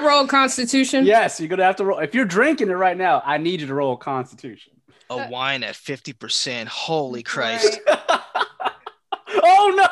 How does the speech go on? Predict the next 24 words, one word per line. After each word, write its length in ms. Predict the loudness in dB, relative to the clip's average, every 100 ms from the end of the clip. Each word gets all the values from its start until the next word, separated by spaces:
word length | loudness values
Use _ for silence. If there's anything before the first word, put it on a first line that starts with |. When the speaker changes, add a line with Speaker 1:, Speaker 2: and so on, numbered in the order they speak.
| 0
Speaker 2:
no. 140 | -6 -4 -8 -8 -10 -10 -2
Speaker 3:
Oh 220 | 2 2
no. 460 | 0 0 0 0 -4 -10 -14
Speaker 4:
Well. 340 | -10 -10 -12 _ 0
Speaker 2:
All 220 | 4 4
right, 220 | 4 2
that's 200 | 2 0
a 40 | -2
five 380 | 2 4 4 2
on 120 | 0
your 100 | -4
Constitution 720 | -4 -6 -6 -12 -12 -10 -14
save, 420 | -10 -10 -10 -8
Damien. 460 | -4 -4 -4 -6 -2
Or 260 | -2 -2 -8
Damien, 360 | -6 -4 -4 -6
if 120 | -8
you've 140 | -12
been 140 | -10 -8
drinking 340 | -6 -6 -6
that 180 | -8 -8
wine, 480 | -8 -8 -8 -14 -16
you, 140 | -14
you, 480 | -12 -10 -10 -10 -14